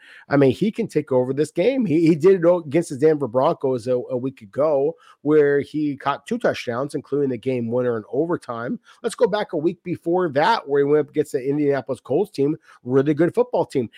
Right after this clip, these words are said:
Nine catches, a hundred twenty-six yards and a touchdown, including a long of forty-eight yards.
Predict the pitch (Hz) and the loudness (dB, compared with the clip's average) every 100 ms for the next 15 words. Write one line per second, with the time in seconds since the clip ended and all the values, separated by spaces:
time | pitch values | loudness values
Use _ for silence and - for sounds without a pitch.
0 | - 139 139 139 - 143 - 185 117 131 | -4 0 2 2 0 -2 -2 -6 -4 -6
1 | 127 - 131 127 135 - - 120 123 123 | -8 -6 -4 -4 -6 -12 -6 -2 0 0
2 | 117 117 - 120 - - 143 160 - 143 | -2 -6 -4 -8 -6 -4 -4 -4 -4 -4
3 | 123 117 120 123 123 107 131 127 120 120 | -2 -4 -4 -4 -6 -8 -6 -6 -4 0
4 | 160 170 135 127 147 185 | 0 0 -2 0 0 -2